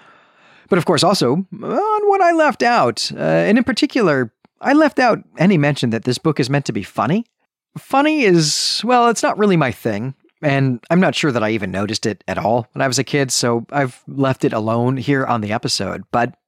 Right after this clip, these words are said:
I think there's a really strong chance that someone out there in the audience, you know, felt like this was the primary experience of the book. And if that's true, I,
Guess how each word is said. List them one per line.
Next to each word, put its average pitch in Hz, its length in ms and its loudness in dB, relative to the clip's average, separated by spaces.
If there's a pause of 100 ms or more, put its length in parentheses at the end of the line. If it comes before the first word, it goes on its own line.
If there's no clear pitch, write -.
(100)
I 180 80 0
think 226 180 -2
there's 190 160 0
a 160 60 0
really 190 240 4
strong 156 260 0
chance 151 380 0
that 117 180 -2 (220)
someone 214 280 2
out 98 160 -2
there 110 100 -4
in 92 100 -6
the 92 100 -8
audience, 104 400 -2 (540)
you 185 400 -6
know, 127 40 0
felt 151 240 0
like 127 140 0
this 147 180 0
was 131 120 0
the 123 80 -4
primary 120 440 -2
experience 120 480 0
of 101 60 -8
the 95 80 -8
book. 101 300 -4
And 113 80 -2
if 110 80 -6
that's - 260 -2
true, 160 340 2
I, 123 100 0